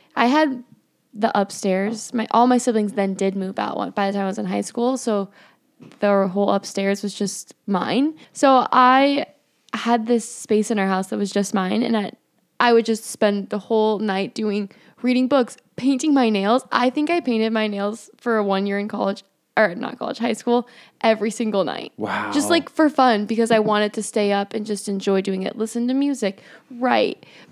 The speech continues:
Speaker 1: decorate my room,
Speaker 2: My, my heart's kinda
Speaker 1: anything.
Speaker 2: beating fast hearing you talk about it.
Speaker 1: Why?
Speaker 2: It just sounds so great.
Speaker 1: <laughs>
Speaker 2: Like, talk about that. Like, talk about that space. Like, what does that feel like for you? You're,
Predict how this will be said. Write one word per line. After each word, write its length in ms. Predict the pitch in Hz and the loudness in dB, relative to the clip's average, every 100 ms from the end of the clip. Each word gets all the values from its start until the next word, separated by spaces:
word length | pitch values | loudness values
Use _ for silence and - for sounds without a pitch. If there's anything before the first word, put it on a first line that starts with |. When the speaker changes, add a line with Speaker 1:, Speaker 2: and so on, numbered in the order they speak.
| 226 | 2
Speaker 1:
decorate 480 | 262 254 277 277 233 | 2 4 4 4 4
my 120 | 269 | 2
room, 360 | 285 277 233 214 - | 2 2 0 -2 -2
Speaker 2:
My, 240 | 127 131 | 4 4
my 300 | 131 135 254 | 4 6 6
heart's 240 | 254 147 247 | 8 6 6
kinda 240 | 233 - | 2 2
Speaker 1:
anything. 180 | - - | 2 4
Speaker 2:
beating 260 | 120 113 104 | 4 4 0
fast 420 | - 110 101 - | 2 2 2 -2
hearing 300 | - 110 104 | -2 0 2
you 80 | 95 | 0
talk 260 | 107 98 98 | 0 -2 -2
about 280 | 78 60 | -8 -10
it. 60 | 50 _ - | -12 _ -4
Speaker 1:
Why? 400 | 254 269 240 190 - - _ - | 2 4 4 0 -8 -20 _ -2
Speaker 2:
It 120 | 139 | 0
just 220 | - 151 | 2 4
sounds 200 | 160 151 | 4 4
so 140 | 170 147 | 4 4
great. 400 | 135 180 120 277 | 4 4 6 6
Speaker 1:
<laughs> 60 | |
Speaker 2:
Like, 460 | 311 139 277 - - | 8 8 4 2 0
talk 260 | 185 208 220 | 4 6 6
about 260 | 143 110 | 4 4
that. 140 | 110 107 | 4 4
Like, 160 | 127 127 | 2 4
talk 260 | 156 190 | 4 4
about 280 | 196 101 98 | 4 4 4
that 200 | 151 135 | 2 2
space. 800 | - - 135 113 78 - - - _ - | -4 -2 2 2 -2 -10 -14 -18 _ -6
Like, 160 | 110 | 0
what 80 | 127 | 4
does 160 | 160 156 | 4 6
that 240 | 165 120 | 2 2
feel 200 | 135 147 | 4 6
like 180 | 110 90 | 4 0
for 100 | 98 | -4
you? 180 | 87 82 | -2 0
You're, 320 | 92 104 104 | 4 4 2